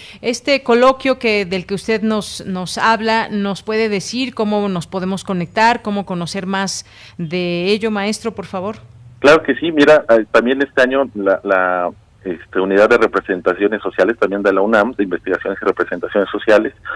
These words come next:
Speaker 2: nos está ayudando en la, en la transmisión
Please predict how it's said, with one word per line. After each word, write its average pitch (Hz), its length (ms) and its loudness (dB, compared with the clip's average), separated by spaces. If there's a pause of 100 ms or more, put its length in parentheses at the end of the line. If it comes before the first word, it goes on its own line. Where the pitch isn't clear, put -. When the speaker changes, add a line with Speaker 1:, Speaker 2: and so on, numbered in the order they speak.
(400)
Speaker 2:
nos 104 300 6 (180)
está 110 300 4
ayudando 131 580 6
en 117 120 4
la, 104 340 6
en 101 160 -2
la 92 400 0 (240)
transmisión 113 800 4